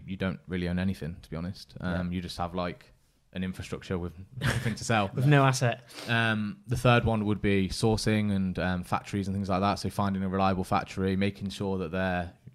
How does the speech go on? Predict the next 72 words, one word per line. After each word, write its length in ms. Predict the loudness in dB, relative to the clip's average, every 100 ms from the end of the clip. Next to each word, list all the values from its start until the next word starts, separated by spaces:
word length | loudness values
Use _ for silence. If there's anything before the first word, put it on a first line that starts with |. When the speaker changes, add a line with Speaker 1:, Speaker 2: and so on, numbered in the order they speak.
| -12
Speaker 1:
audited. 540 | 0 2 2 0 -2 -8 _
Speaker 3:
You 160 | 2 4
Speaker 1:
Um, 40 |
Speaker 3:
source 360 | 6 6 6 4
all 60 |
your, 120 | 4 2
s-, 160 | 0 -4
you, 320 | 0 0 -2 -8 -20 -20 -20 -12 -10 0
um, 300 | 6 8 8
make 200 | 6 6
everything 540 | 4 4 4 4 2 -2 -12
in 360 | 2 4 4 4
the 40 | 4
U 120 | 4
K, 220 | 2 4
Speaker 1:
No, 140 | 6 8
Speaker 3:
right? 80 |
Speaker 1:
no, 160 | 8 8 10 12
no. 60 | 12
We, 140 | 12
um, 320 | 12 12 8 0 0
that 200 | 2 4
you've, 260 | 2 2 0
you, 140 | -2 0
that 180 | 2 2
information's 460 | 2 0 0 -6
quite 260 | -4 -4 -2
old. 280 | -4 -4 -4
Um, 180 | -4
we 100 | 2 6
used 160 | 6
to 60 | 4
make 140 | 2
a 40 | 2
lot 140 | 2
in 80 | 0
Leicester. 400 | 0 0 -2 -4 -6
Speaker 3:
Right. 340 | 2 6 6
Speaker 1:
Um, 340 | 4 2 -2 -6 -18 -16 -14 -10
to 80 | 4
be 60 | 8
Speaker 3:
Is 40 |
Speaker 1:
honest, 180 | 10 10
Speaker 3:
that 40 |
where 80 | 10
you 100 | 8
Speaker 1:
like 80 | 8
Speaker 3:
first 220 | 8 8
started 260 | 4 2 4
printing 340 | 4 4 4
stuff? 100 | 6
Speaker 1:
Yeah, 240 | 10 12 12
'cause 140 | 10
it 60 | 8
was, 240 | 8 6
it 80 | 6
was 140 | 8
quite 260 | 10 10 10
easy. 300 | 8 8 6
Like, 180 | 2 2
I 20 |
mean, 160 | 0 4
my 120 | 6
background 440 | 6 4 2 -2 -2
as 100 | 0
well, 140 | 0
I 100 | 2
worked 480 | 2 0 -2 -4 -12
for, 220 | -10 -4
like, 240 | -4 -2
a 40 | -4
year 440 | -2 0 0 0